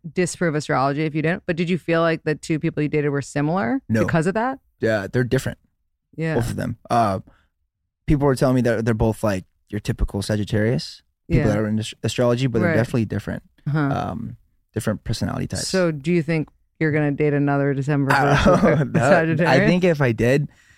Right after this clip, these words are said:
Speaker 2: then I gotta play the lotto.
Speaker 1: Yeah.
Speaker 2: Or something like that, you
Speaker 1: Yeah,
Speaker 2: know?
Speaker 1: that's fair. That's fair. Okay, so tell us a little bit about, like, how you grew your following,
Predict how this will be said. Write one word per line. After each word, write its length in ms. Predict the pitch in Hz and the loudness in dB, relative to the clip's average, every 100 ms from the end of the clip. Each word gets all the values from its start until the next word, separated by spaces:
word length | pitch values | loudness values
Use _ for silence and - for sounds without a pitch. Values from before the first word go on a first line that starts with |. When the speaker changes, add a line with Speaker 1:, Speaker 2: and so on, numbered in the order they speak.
| _ _ _ - | _ _ _ 0
Speaker 2:
then 260 | 123 113 104 | 2 4 2
I 140 | 110 | 2
gotta 180 | 113 107 | 2 2
play 120 | 117 | 2
the 80 | 104 | 0
lotto. 380 | 95 87 - 120 _ - | 0 -2 -4 -8 _ -4
Speaker 1:
Yeah. 460 | 185 170 127 175 156 - - | 0 0 0 -2 -4 -14 -8
Speaker 2:
Or 40 | - | -2
something 240 | 110 - | -2 -2
like 120 | - | -6
that, 180 | - - 190 | -8 -6 0
you 80 | |
Speaker 1:
Yeah, 220 | 190 107 101 | 2 2 0
Speaker 2:
know? 140 | 135 - | -2 -2
Speaker 1:
that's 240 | 170 156 - | -2 -2 -2
fair. 340 | 170 50 170 _ _ _ - | -4 -4 -6 _ _ _ -4
That's 200 | 160 147 | -2 -2
fair. 200 | - - - - _ _ 214 | -4 -4 -8 -20 _ _ 0
Okay, 200 | 220 208 | 2 2
so 140 | 202 | 0
tell 340 | 185 - 208 339 | -2 -2 0 0
us 140 | - | -4
a 40 | 311 | -4
little 220 | 247 240 | -2 0
bit 80 | 214 | 0
about, 300 | 190 180 147 | 0 0 2
like, 220 | 160 156 | 0 -2
how 260 | 139 156 | -6 -2
you 180 | 156 151 | 0 -2
grew 560 | 139 139 143 135 135 131 - | -4 -2 0 0 -2 -4 -4
your 180 | 143 | -4
following, 840 | 139 139 135 135 131 131 131 131 | -2 -2 -2 -2 -2 -2 -2 -4